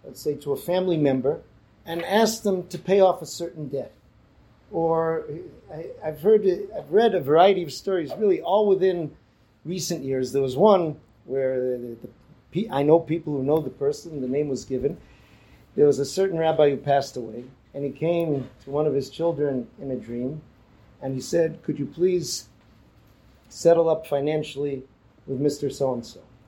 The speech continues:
who lives in Ramot, or in Yerushalayim?" So they went running to him. What had happened? There had been a car accident. They had some kind of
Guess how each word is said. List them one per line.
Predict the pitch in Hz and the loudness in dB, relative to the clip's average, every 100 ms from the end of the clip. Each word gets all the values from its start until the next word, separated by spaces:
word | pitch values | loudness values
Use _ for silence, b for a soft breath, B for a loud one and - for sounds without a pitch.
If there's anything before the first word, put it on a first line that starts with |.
| _ _ _ _ | _ _ _ _
who | 135 | 0
lives | 131 147 127 | 4 4 2
in | 127 123 | -2 -2
Ramot, | 131 127 117 - _ | -2 -2 -4 -8 _
or | - | -12
in | 131 127 | -8 -8
Yerushalayim?" | 120 120 120 104 - _ _ _ - | -10 -10 -12 -12 -18 _ _ _ -20
So | - 143 | -6 2
they | 147 | 4
went | 165 175 | 4 0
running | 143 131 120 | -2 -4 -6
to | 139 175 | -6 -4
him. | 226 - _ - | -6 -12 _ -2
What | 180 | 0
had | 135 | 0
happened? | 139 127 - 190 - _ _ _ | -2 -4 -6 -12 -16 _ _ _
There | - 175 | 0 0
had | 180 | 4
been | 262 233 220 202 - | 6 6 4 2 -4
a | 202 | -4
car | 202 208 | 4 6
accident. | 196 185 - 175 151 _ _ _ _ _ _ | 6 4 -4 -8 -10 _ _ _ _ _ _
They | 190 180 | -2 2
had | 185 185 | 2 0
some | - 180 | -6 -6
kind | - 170 165 | -2 0 0
of | 131 | -2